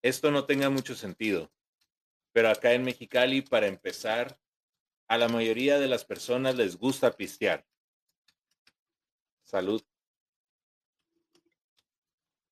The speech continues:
Y si vas a pistear y estás con tu familia y amigos,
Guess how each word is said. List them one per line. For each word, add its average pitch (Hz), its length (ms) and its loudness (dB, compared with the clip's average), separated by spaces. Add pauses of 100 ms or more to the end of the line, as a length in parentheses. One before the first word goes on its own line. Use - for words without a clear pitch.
(2250)
Y 120 80 -4
si 127 140 0
vas 123 160 6
a 165 60 2
pistear 127 580 2
y 127 60 0
estás 110 280 -4
con 123 160 -4
tu - 80 -6
familia 110 540 0
y 110 60 2
amigos, 117 680 -2